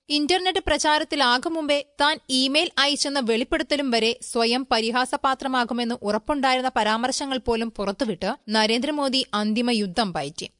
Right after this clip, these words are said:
ആ കെണിയിൽ പ്രതിപക്ഷം വീണു. മോദിക്ക് മറുപടി പറഞ്ഞും വെല്ലുവിളിച്ചും വിമർശിച്ചും പരിഹസിച്ചും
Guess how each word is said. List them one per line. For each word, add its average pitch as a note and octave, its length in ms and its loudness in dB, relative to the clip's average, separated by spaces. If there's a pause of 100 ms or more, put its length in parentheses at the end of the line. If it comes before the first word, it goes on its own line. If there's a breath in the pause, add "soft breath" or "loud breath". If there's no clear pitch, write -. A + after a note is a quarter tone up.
ആ A#3 140 2
കെണിയിൽ E4+ 400 0
പ്രതിപക്ഷം C4+ 520 -2
വീണു. D#3+ 260 -6 (160)
മോദിക്ക് A3 460 0
മറുപടി B3 520 0
പറഞ്ഞും B3 400 0
വെല്ലുവിളിച്ചും B3+ 640 0
വിമർശിച്ചും A#3 680 -2
പരിഹസിച്ചും A#3+ 640 -2